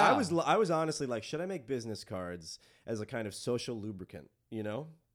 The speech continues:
Speaker 1: Where I come to your wedding and I get it started. I think that's a real
Speaker 2: Ah,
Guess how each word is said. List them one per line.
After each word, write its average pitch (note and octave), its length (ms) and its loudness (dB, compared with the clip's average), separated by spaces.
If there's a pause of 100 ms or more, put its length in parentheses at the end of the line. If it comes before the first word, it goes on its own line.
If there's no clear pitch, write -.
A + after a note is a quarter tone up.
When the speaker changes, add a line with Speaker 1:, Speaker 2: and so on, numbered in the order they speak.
(120)
Speaker 1:
Where A2 160 -4
I A#2 100 -2
come D#3+ 260 -2
to C3 100 -6
your B2 180 0
wedding F2+ 480 -2
and G#2+ 120 -8
I G#2+ 80 -4
get G2 200 -4
it F#2 80 -10
started. F2 480 -6
I C#3 80 0
think D#4+ 180 2
that's F4+ 140 4
a A3 60 10
real E3 240 10
Speaker 2:
Ah, A#2+ 40 2